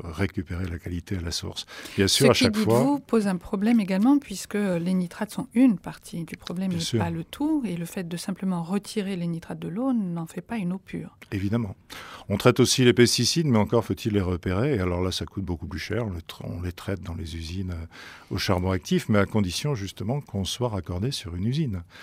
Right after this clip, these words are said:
Speaker 2: Mais
Speaker 1: Euh,
Speaker 2: alors, euh, vous êtes parti sur, euh,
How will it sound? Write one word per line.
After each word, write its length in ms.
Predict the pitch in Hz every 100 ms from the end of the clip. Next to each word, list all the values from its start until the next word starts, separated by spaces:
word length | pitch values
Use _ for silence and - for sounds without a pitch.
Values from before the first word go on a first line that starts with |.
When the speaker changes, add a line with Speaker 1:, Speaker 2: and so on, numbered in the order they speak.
| - 226
Speaker 2:
Mais 180 | 233 247
Speaker 1:
Euh, 20 |
Speaker 2:
alors, 500 | 214 190 180 180 185 -
euh, 580 | 196 185 180 180 180 180
vous 340 | 208 294 302
êtes 120 | 247 240
parti 320 | 196 - 214
sur, 300 | - 196 175
euh, 360 | 170 160 160